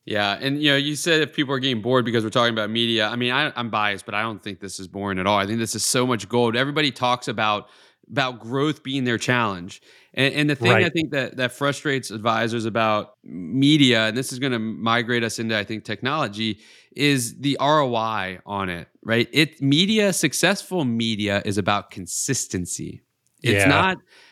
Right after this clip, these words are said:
Speaker 1: one thing's gonna blow up your pipeline and allow you to have this, like, flood of people. It's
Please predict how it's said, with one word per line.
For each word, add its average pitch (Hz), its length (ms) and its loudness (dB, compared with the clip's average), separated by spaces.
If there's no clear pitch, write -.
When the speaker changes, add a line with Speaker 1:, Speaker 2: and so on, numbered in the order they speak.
Speaker 1:
one 139 520 0
thing's 143 280 -2
gonna 120 220 -2
blow 127 440 2
up 131 200 0
your 113 100 -2
pipeline 110 640 -2
and 101 260 -8
allow 110 260 2
you 113 80 2
to 107 60 -2
have 107 140 0
this, 101 160 -4
like, 98 200 -6
flood 131 500 0
of 110 100 -4
people. 110 420 -6
It's - 300 -4